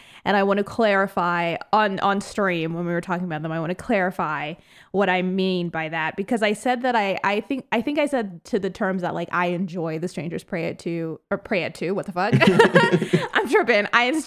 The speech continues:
Speaker 1: I enjoy The Strangers Prey at Night, which is the second movie, is what I was trying to say.
Speaker 2: Mm-hmm.
Speaker 1: I think I enjoy that one a little bit more, but that's not because it's a better film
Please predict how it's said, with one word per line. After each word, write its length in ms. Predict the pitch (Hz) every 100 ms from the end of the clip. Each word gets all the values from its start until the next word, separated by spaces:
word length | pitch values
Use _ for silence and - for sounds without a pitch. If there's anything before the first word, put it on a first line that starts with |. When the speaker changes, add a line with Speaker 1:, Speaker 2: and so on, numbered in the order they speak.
| - - -
Speaker 1:
I 100 | 240
enjoy 320 | 233 233 240
The 100 | 262
Strangers 500 | 294 285 226 220 214
Prey 280 | - 269 233
at 160 | 208 180
Night, 640 | 202 226 196 180 - - _ _ _ _
which 140 | 208 185
is 80 | 170
the 40 |
second 300 | - 160 160
movie, 460 | 208 196 156 165 185
is 60 | 185
what 100 | 160
I 20 |
was 80 | 196
trying 200 | - -
to 20 |
say. 120 | 302 -
Speaker 2:
Mm-hmm. 600 | - 180 311 160 - - - _ _
Speaker 1:
I 200 | - 240
think 240 | 240 262 285
I 80 |
enjoy 440 | 269 262 202 208 214
that 200 | 214 202
one 180 | 208 208
a 60 | 196
little 280 | 196 196
bit 200 | 185 180
more, 840 | 180 175 170 170 175 196 233 285 294 - - _ _ _ - 180
but 640 | 269 277 165 135 - - - _ _ _ _ -
that's 400 | 226 240 269 -
not 400 | 240 254 277 269
because 340 | 214 - 233
it's 160 | 214 -
a 60 | 170
better 320 | 143 147 -
film 460 | - - - 214